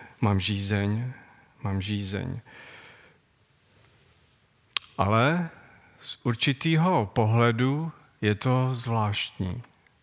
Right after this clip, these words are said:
to, co Ježíš říká. Eh, Ježíš si totiž až do této doby vůbec nestěžuje. T-, a prožil, prožil bičování,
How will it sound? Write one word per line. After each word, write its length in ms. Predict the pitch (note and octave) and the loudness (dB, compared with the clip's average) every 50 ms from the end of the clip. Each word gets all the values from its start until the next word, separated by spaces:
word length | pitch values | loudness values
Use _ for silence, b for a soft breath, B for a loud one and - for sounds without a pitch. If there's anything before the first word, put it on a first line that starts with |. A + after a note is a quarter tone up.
| _ _ _ _ _ _ _ | _ _ _ _ _ _ _
to, 120 | - G#2+ F#2+ | -6 -6 -6
co 360 | - - - G2+ F2+ F#2 G2 - _ _ | -4 -4 -4 -4 -4 -6 -8 -12 _ _
Ježíš 460 | A2+ G2+ F#2 F#2 F#2+ F#2 F#2 F#2 F#2+ | -6 -6 -4 -4 -6 -6 -6 -6 -6
říká. 560 | F#2+ G2 G#2 F2+ - - - G2 G2 G2+ G#2+ A2 _ B B B B B B B B B B B B B B B B B B B B _ - | -6 -6 -6 -8 -8 -8 -8 -6 -6 -8 -10 -14 _ B B B B B B B B B B B B B B B B B B B B _ -2
Eh, 540 | B2 G2+ G2 F#2+ G2 F#2+ F#2 F#2 F#2 G2 G#2 - - - | -2 0 0 0 -2 -2 -4 -4 -6 -6 -8 -10 -4 -2
Ježíš 280 | - G2+ G2 B2+ B2+ - | -2 0 0 0 0 0
si 140 | - C#3 | 0 0
totiž 460 | B2+ C3+ B2+ - D3+ C#3 B2+ - - - - | 0 0 0 0 0 0 0 -2 -6 -6 -2
až 160 | - A#2 A#2 | 0 0 0
do 120 | A2 C3 C#3 | 0 -2 0
této 300 | - F3+ F3 - - F3+ | 0 -2 -2 0 -2 0
doby 460 | C3+ A#2 G#2+ G#2+ A2 B2+ C#3 C#3+ C#3+ C3 | 0 0 0 2 2 0 0 0 -2 -4
vůbec 500 | A2+ A#2 B2+ C#3 C#3 C3+ C#3+ C#3 - - | -2 -2 -2 0 0 0 0 0 0 0
nestěžuje. 760 | C3 B2+ B2+ - - - A#2+ A2 G2+ G2+ F#2 F2 - G#2 A2 - - _ _ _ _ _ _ _ _ _ _ _ _ _ _ _ _ _ B B B B B B B B B | 0 0 0 -2 0 0 0 0 -2 -4 -6 -6 -8 -10 -12 -14 -18 _ _ _ _ _ _ _ _ _ _ _ _ _ _ _ _ _ B B B B B B B B B
T-, 100 | - - | -8 -6
a 100 | - - | -4 -4
prožil, 720 | A2+ - A#2 A#2 A#2 A2+ B2 A#2+ A#2+ A#2+ A#2 A2+ G#2+ G#2 G2 B B B B B B B B B B _ B B B B B B B B | -2 0 2 2 2 4 4 4 4 4 4 2 2 0 -4 B B B B B B B B B B _ B B B B B B B B
prožil 300 | - A2+ A2 G#2 A2 G2+ | -4 -2 -2 0 0 -2
bičování, 1080 | F#2+ F2+ G#2 G2 - - A#2+ A2 G2+ G2+ G2+ G2+ G2 G2 G2 F#2+ G#2 G#2+ A2 A#2+ C3 | 0 -2 -2 0 0 0 2 2 2 2 2 4 2 2 2 0 0 0 -2 -2 -4